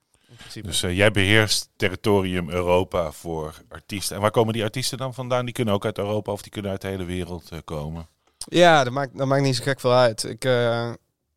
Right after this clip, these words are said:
Speaker 1: het, het, het meeste wat we doen komt wel uit Amerika eigenlijk. Ehm, en ik heb wat Canadese dingen, wat, eh, Australische dingen. Eh, ik heb één Nederlandse band en, eh,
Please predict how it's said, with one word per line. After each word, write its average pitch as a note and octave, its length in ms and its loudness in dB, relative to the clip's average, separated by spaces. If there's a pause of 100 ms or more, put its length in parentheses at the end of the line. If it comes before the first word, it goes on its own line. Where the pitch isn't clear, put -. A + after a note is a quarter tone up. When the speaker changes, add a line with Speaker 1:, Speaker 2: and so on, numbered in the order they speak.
(320)
Speaker 1:
het, B2 260 -10
het, C3 140 -4 (640)
het C3 160 -6
meeste C#3+ 380 4
wat C#3+ 140 0
we C3 100 -2
doen C#3 260 0
komt C3 240 -4
wel B2 300 4
uit A#2+ 220 4
Amerika B2+ 600 2
eigenlijk. B2+ 560 -4 (140)
Ehm, A2+ 640 -4
en A#2+ 260 -10
ik A#2 100 -6
heb A#2 100 -4
wat A2 180 -8
Canadese A#2 580 2
dingen, A#2 400 0
wat, A2 220 -8
eh, A2 240 -4
Australische A2+ 840 -4
dingen. A2 520 -2 (640)
Eh, G#2 720 2
ik - 80 -6
heb A2 120 -2
één A#2+ 200 4
Nederlandse B2 480 2
band A#2+ 480 0 (220)
en, A2 320 -4
eh, G#2+ 340 0